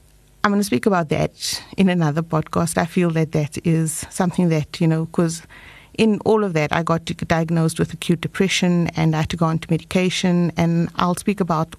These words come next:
that journey at a later stage. I just wanna get through the divorce part of it. Anyway,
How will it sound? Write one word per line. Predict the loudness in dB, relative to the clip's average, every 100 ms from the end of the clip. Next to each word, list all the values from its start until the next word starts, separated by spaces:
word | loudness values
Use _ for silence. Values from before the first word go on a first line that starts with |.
| _
that | -2 0 -2 -6 -8
journey | -2 0 2 0 -2 -4
at | -4
a | -2
later | -2 -2 -6
stage. | -4 -4 -4 -4 -4
I |
just | -4 -2
wanna | -2
get | 0 -2
through | 0 0
the |
divorce | 0 -2 -2 -2
part | -6 -6
of | -6 -8
it. | -12 -20 -20 -20 -20 -20 -20 -20 -20 -20 -20 -20 -20 -20 -20 _ _ _ _ -2
Anyway, | 2 4 2 0 -2